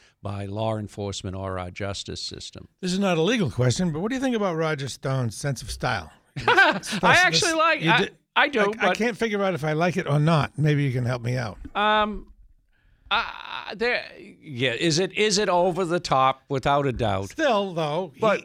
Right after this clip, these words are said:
Speaker 2: he, he, he might be able to carry it off. I can't
Speaker 1: Oh, I
Speaker 2: t-
Speaker 1: think he can carry it off. I
Speaker 2: Yeah.
Speaker 1: mean, people make fun of him. You know, he looks like,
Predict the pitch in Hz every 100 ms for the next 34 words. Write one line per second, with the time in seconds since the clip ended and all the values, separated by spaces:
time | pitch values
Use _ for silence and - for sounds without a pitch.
0 | - - - - - - - - _ _
1 | _ - 123 156 156 196 170 160 156 131
2 | 151 170 170 185 190 156 135 - 147 196
3 | 214 220 269 226 185 175 - 156 147 131
4 | 117 123 196 180 185 180 214 208 175 165
5 | - 165 160 147 151 123 156 135 135 139
6 | 147 - 143 135 -